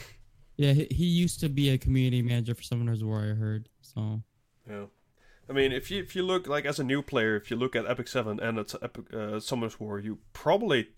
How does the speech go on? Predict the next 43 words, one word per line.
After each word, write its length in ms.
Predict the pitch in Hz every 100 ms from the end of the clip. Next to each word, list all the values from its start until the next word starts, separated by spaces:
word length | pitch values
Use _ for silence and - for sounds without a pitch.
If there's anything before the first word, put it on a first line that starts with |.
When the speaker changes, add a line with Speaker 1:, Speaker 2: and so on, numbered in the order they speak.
| -
Speaker 2:
nine 200 | 131 135
out 100 | 110
of 80 | 107
ten 160 | 113
times 220 | 113 107
go 160 | - 113
for 360 | - 110 101 120
Epic 140 | 123
Seven 320 | - 104 101
just 160 | 110 117
because 240 | 117 110
it 140 | 107 117
looks, 480 | 107 - - - - _ _ _ _ _ _ _ _ -
Speaker 1:
Mm-hmm. 80 | 139
Speaker 2:
um, 500 | 135 123 104 101 101 _ _ _ _ - -
to 120 | 151
me 260 | 180 120 110
at 140 | -
least, 300 | 113 104 -
looks 160 | 117 117
way 100 | 113
more 140 | 104
polished 580 | - 123 104 101 - -
and 300 | 110 107 107 _ _ _ _ -
newer. 500 | 110 127 131 95 - - _ - 120
But, 320 | 104 98 - 110
uh, 300 | 98 98 - _ _ _ -
Speaker 1:
Yeah. 140 | 113
Speaker 2:
I 20 |
know 160 | 143 160
Summoner's 480 | 156 156 170 165 139
War 160 | 131
is 80 | -
still 240 | - 135 117
hugely 540 | 104 151 190 - 113
popular, 600 | 127 127 - 113 104 107 120
but 100 | 127
it's 160 | -
mostly, 520 | 151 185 - 185 165 - _ _ _ _ -
uh, 260 | 123 117 113
from 160 | 131
my 160 | 123 156
experience, 560 | 160 180 190 220 202